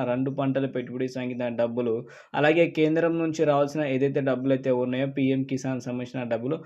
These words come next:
వాటి గురించి కూడా మనమైతే ఈ రోజు వీడియోలో అయితే తెలుసుకుందాం. కాబట్టి వీడియోని కొంచెం లాస్ట్ వరకు చూడండి.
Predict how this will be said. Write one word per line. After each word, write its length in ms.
వాటి 300
గురించి 260
కూడా 160
మనమైతే 400
ఈ 120
రోజు 300
వీడియోలో 280
అయితే 160
తెలుసుకుందాం. 520
కాబట్టి 420
వీడియోని 360
కొంచెం 420
లాస్ట్ 300
వరకు 220
చూడండి. 480